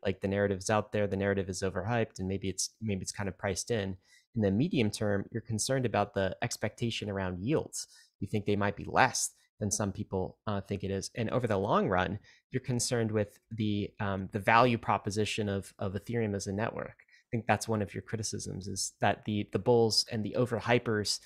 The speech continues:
uh, think of this world as, as one chain to rule them all. Um, we'll get into all of those in just a minute. I wanna hear from our, uh, bull before we do. So David, just give us kind of your preamble. Uh, don't have to address all of Jordy's points,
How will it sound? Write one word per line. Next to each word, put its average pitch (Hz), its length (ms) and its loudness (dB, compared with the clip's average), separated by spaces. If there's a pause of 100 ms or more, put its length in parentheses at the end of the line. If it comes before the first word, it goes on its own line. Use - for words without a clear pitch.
(380)
uh, 110 180 4
think 117 200 -2
of 104 60 -8
this - 180 0
world 110 260 0
as, 101 240 0
as 107 160 -2
one 110 220 0
chain 104 300 0
to 101 140 -6
rule 104 200 0
them 95 160 0
all. 101 340 2 (360)
Um, 113 200 6
we'll 151 160 10
get 175 280 4
into 117 520 2 (160)
all 135 220 8
of 113 160 2
those 104 540 4 (320)
in 110 100 2
just 113 220 0
a 107 40 -2
minute. 104 240 2
I 110 60 2
wanna 127 160 4
hear 127 260 2
from 113 380 0
our, 107 360 2
uh, 104 140 0
bull 101 540 4 (220)
before 117 320 2
we 104 140 0
do. 101 400 4 (200)
So - 160 -6
David, 127 380 6 (300)
just - 200 4
give 220 100 6
us 190 160 6
kind 151 220 4
of 113 140 4 (100)
your 139 240 8
preamble. 104 880 -2 (180)
Uh, 107 200 2 (100)
don't 151 180 4
have 160 160 4
to 151 80 -2
address 117 400 2
all 110 160 4
of 110 80 0
Jordy's 104 360 -2
points, - 520 -4